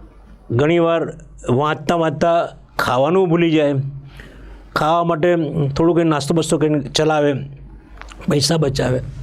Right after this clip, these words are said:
ને ભારત મોકલતા હતા. અને આ બાજુ રમા એ પોતાના ઘરની આબરૂ ના જાય માટે સતત મજૂરી કરતા હતા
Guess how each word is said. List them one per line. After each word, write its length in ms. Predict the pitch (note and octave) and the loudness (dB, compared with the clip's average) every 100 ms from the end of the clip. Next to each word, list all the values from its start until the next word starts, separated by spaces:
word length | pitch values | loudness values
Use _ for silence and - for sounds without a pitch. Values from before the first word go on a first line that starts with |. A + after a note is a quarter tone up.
| - - | -8 -2
ને 60 | |
ભારત 260 | C3 C3 A#2+ | 0 0 0
મોકલતા 300 | B2 A2 A2+ | -2 -2 -6
હતા. 120 | - - - - - - | -8 -18 -18 -16 -14 -4
અને 100 | A#2 | 0
આ 120 | D#3 F#3+ | 2 2
બાજુ 400 | F#3+ F#3 E3 - - - - - - - | 2 4 2 0 -6 -18 -20 -20 -14 -4
રમા 540 | C3 D#3 E3+ D#3 C3+ C3+ - - - | 0 2 2 0 -2 -4 -14 -18 -2
એ 120 | D3 | 0
પોતાના 340 | C#3+ C#3 D#3 D3+ | 2 0 0 0
ઘરની 600 | B2+ C#3+ D#3 D#3 D3+ - - - | 2 2 2 2 0 -2 -6 -2
આબરૂ 280 | C3+ F3+ G3 | 0 2 4
ના 140 | F3+ | 2
જાય 180 | C#3+ D3 | 2 2
માટે 340 | C#3+ C#3+ C3+ C3+ - - - | 2 0 0 -4 -12 -14 -6
સતત 240 | - G3+ | -2 0
મજૂરી 480 | F#3+ D3 C#3 D#3+ D#3 | 2 2 4 2 2
કરતા 260 | C3 A#2+ | 0 0
હતા 140 | G#2+ | -2